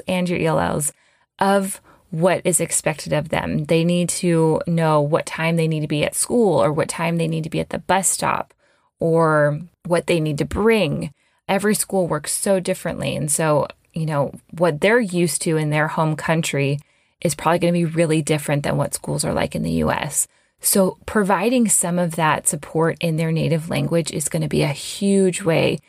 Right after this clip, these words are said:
to help build a solid home connection and to help the parents understand what they need to do to help their student get to school. And then the last thing that you can do before their arrival is to have language appropriate materials ready for their first day.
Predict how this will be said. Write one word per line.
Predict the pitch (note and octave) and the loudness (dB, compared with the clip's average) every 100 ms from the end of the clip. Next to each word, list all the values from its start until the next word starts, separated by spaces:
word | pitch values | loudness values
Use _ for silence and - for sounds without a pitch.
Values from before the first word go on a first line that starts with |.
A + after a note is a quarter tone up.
| _ _ - | _ _ -4
to | E3+ | 0
help | D#3+ D3 | 2 0
build | D3+ D#3 D3+ | 2 0 0
a | |
solid | D3 D#3 D3 D3+ | 0 2 2 0
home | D#3 D#3+ D#3 | 0 0 -2
connection | D3 D3 C#3+ - A#3 A#3 - | 0 -2 0 0 2 0 0
and | D#3 | -2
to | D3+ | 0
help | - D#3 D#3 | 0 0 0
the | D#3 | -4
parents | - D3 D3 | 0 0 0
understand | - D3 D3+ D3 - C#3+ C3+ - - - _ _ | 0 -2 0 0 0 0 0 -2 -6 -10 _ _
what | D#3+ D3+ D3 - | -2 0 0 0
they | D#3+ D#3 | 0 2
need | D3+ | 0
to | D3 | -2
do | D3+ - | -2 -4
to | - | -2
help | D3 - | -2 -2
their | - D#3 | 0 0
student | - C#3+ C3+ - - | 0 0 0 -2 -6
get | D#3 D3+ | -4 -2
to | - | -4
school. | - - - - - _ _ _ _ _ _ _ - | -4 -2 -2 -2 -10 _ _ _ _ _ _ _ -2
And | G#3+ | 2
then | A#3+ B3+ | 4 4
the | C4 | 2
last | G#3 F3+ A3 - | 2 0 0 0
thing | B3 | 0
that | A3+ - | 0 -2
you | E3+ | -4
can | F#3+ E3+ | -4 -2
do | F3 D#3 | 0 0
before | E3+ D3+ - F3 F3 | -2 -4 0 2 4
their | F3+ E3 | 4 2
arrival | D#3+ D3+ C3+ C#3+ E2 - C#3+ _ _ _ | 0 0 -2 -2 -4 -6 -8 _ _ _
is | - F#3+ F3+ | 2 2 2
to | A#3 | 0
have | A#3+ C#4 | 0 0
language | A3+ F#3 F3+ G#3 A3 | 0 0 0 0 0
appropriate | A3+ - E3+ - F#3 | -2 0 0 0 -2
materials | F#3 E3+ - D#3 D#3 E3 E3 | -2 -2 -2 0 2 0 -2
ready | D#3+ E3 D3+ D#3 | -2 0 2 0
for | E3+ - D#3 | -2 -2 -2
their | C#3+ D#3 | 0 -2
first | C#3+ - C3+ C#3+ - | -4 -2 -2 0 -2
day. | - C#3 - | -2 -2 -4